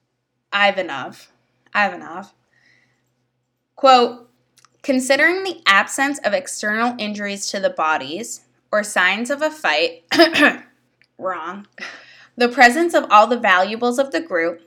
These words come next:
and also taking into account the conclusion of the medical examinations for the causes of the deaths of the hikers, it is concluded that the cause of their demise was overwhelming force, which the hikers were not able to overcome,"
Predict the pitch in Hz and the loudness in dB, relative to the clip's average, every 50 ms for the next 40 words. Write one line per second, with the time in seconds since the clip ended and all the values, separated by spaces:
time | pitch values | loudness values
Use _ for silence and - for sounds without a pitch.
0 | _ _ _ _ _ - 226 233 233 226 240 247 254 330 330 330 - 277 240 254 | _ _ _ _ _ -4 -2 2 4 4 4 4 2 -2 -4 -4 -4 -6 -6 -6
1 | 277 285 285 285 285 - 311 285 285 285 - 233 214 202 190 - - 214 - - | -6 -8 -6 -6 -6 -6 -4 -6 -6 -6 -4 -2 -2 -2 -2 -4 -8 -14 -12 -10
2 | 208 202 196 - - 208 208 214 214 254 254 254 - 208 185 - 196 190 185 185 | -10 -10 -10 -10 -10 -8 -8 -6 -6 -6 -4 -2 -2 -2 -2 -4 -6 -8 -4 -2
3 | 185 196 - - - 262 262 262 247 247 226 226 226 214 196 196 196 196 - 202 | -2 -2 -2 -2 -2 -2 -2 -2 -2 -4 -4 -4 -4 -6 -6 -6 -8 -8 -8 -8
4 | 190 196 208 202 - - 214 196 190 190 - 185 165 165 170 - 196 196 196 - | -8 -8 -8 -10 -12 -14 -10 -8 -8 -6 -2 -2 -2 -2 -2 -4 -8 -12 -10 -8
5 | - 180 180 - 175 160 - - 185 180 208 220 - - - - - 220 220 226 | -8 -10 -8 -8 -10 -8 -4 -2 0 0 0 -2 -6 -14 -14 -8 -8 -6 -6 -4
6 | 254 269 254 262 220 190 190 - 175 170 175 202 - - - - _ _ _ _ | -4 -4 -2 0 -2 -2 -2 -2 -4 -4 -4 -4 -6 -10 -16 -20 _ _ _ _
7 | _ _ _ _ _ _ _ - 247 247 294 311 311 - 330 311 302 311 - 339 | _ _ _ _ _ _ _ 0 2 2 2 0 -2 -4 -4 -4 -2 -2 -2 -2
8 | 349 339 277 247 208 196 - 196 190 - - 190 - - - 190 190 190 - - | 0 2 2 2 2 2 0 0 0 0 -2 -6 -4 -2 0 0 0 0 0 -2
9 | 240 220 254 254 277 254 285 269 254 214 190 180 175 170 170 175 - _ _ _ | -2 0 0 0 0 0 0 2 2 4 4 4 4 2 -2 -6 -10 _ _ _
10 | _ _ _ _ - 220 226 226 226 - - - 262 302 311 320 359 359 339 311 | _ _ _ _ -2 0 0 0 -2 -2 0 2 2 2 2 2 0 0 2 2
11 | 269 262 262 262 254 254 240 247 - - 208 196 175 139 95 - - - - - | 2 2 2 0 -2 -4 -6 -8 -10 -6 -2 -2 -2 -2 -2 -6 -12 -16 -18 -20
12 | _ _ _ _ _ _ _ - 240 247 240 247 254 240 262 294 285 - 320 311 | _ _ _ _ _ _ _ -6 -6 -4 -4 -2 -2 0 0 -2 0 0 0 0
13 | 320 320 320 - - 233 214 202 196 202 202 202 - 185 185 185 185 175 180 175 | 0 0 -4 -6 -6 -4 -2 2 2 2 2 0 -2 -6 -4 -2 -2 -4 -4 -6
14 | 180 - - 175 - - - - 165 165 - - 170 - 120 - - | -8 -10 -10 -10 -10 -10 -10 -12 -14 -16 -16 -14 -12 -10 -10 -12 -12